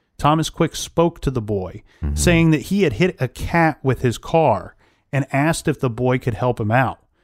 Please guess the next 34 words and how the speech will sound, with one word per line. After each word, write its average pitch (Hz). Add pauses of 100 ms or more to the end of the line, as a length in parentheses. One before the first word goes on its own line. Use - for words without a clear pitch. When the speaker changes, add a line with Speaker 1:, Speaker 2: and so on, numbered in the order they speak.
(180)
Speaker 1:
The 120
boy 156
agreed 160
to 139
help 135
Quick, 120 (480)
and 131
when 131
Johan 180
bent 135
over 139
to 131
look 131
under 147
the 113
car 131
for 127
the 107
cat, 123 (460)
Quick -
grabbed 151
the 143
boy 120
by 113
the 101
hair 110 (320)
and 135
he 127
smashed 160
his 117
head 156 (120)
into 127
the 104 (100)
car. -